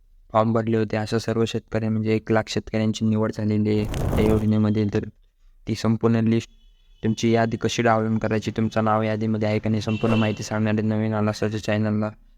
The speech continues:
सबस्क्राईब करा, असे नवीन व्हिडिओ अपडेट घेण्यासाठी. So चला तर मित्रांनो, व्हिडिओ सुरू करूया. महा डीबीटी कृषी योजना, एक लाख शेतकऱ्यांची निवड झालेली आहे. त्या यादीमध्ये तुमचं नाव कसं चेक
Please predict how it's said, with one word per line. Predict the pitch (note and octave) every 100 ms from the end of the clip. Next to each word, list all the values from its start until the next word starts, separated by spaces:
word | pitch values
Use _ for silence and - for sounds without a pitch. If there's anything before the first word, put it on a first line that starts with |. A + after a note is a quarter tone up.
| -
सबस्क्राईब | G#2 - A2+ A2
करा, | - G#2+
असे | A2 G#2+
नवीन | A2 A2
व्हिडिओ | A2 G#2+
अपडेट | G#2+ G#2+
घेण्यासाठी. | G#2+ - G#2+ - - - - -
So | -
चला | A2
तर | A2+ A2+
मित्रांनो, | A2 G2+ A2 A2
व्हिडिओ | G#2+ G#2
सुरू | G#2 - G2+
करूया. | - G2 - - - - - - - - - - - - - - - _ _ _ -
महा | A2+ A#2
डीबीटी | A#2 A#2 A#2
कृषी | A#2 - A#2
योजना, | A2 A2+
एक | A2 -
लाख | A2+ A2+
शेतकऱ्यांची | - A2 - A2+ A2 A2
निवड | A2+ A2 A2
झालेली | A2 G#2+ G#2+ A2
आहे. | G#2+
त्या | G#2+ A2
यादीमध्ये | G#2+ G#2+ A2 A2
तुमचं | A2 A2 G#2 G#2+
नाव | G#2+
कसं | G#2 -
चेक | G#2+